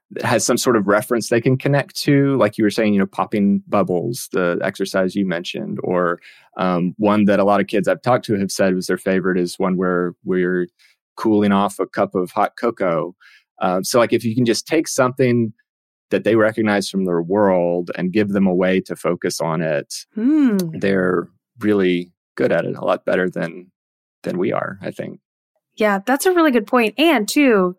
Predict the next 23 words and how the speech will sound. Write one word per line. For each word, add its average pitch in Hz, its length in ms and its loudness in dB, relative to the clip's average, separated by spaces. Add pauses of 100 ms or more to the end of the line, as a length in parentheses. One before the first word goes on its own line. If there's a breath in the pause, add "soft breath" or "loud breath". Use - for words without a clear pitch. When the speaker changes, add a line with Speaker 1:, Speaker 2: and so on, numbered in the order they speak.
Speaker 2:
kids 285 360 -2
are 226 200 2
just 202 500 -2
so - 320 0
much 254 280 2
better 202 340 2
at 170 240 -2
feeling 190 480 2
emotions 262 680 2
than 277 180 2
adults 269 400 2
are. 262 340 4 (640 loud breath)
It's 254 160 -2
possible 311 520 4
because 214 400 2
they 202 120 0
don't 190 200 2
have 190 160 2
a 180 80 2
fully 190 400 2
formed 180 440 0
frontal 185 440 0
lobe, 165 300 0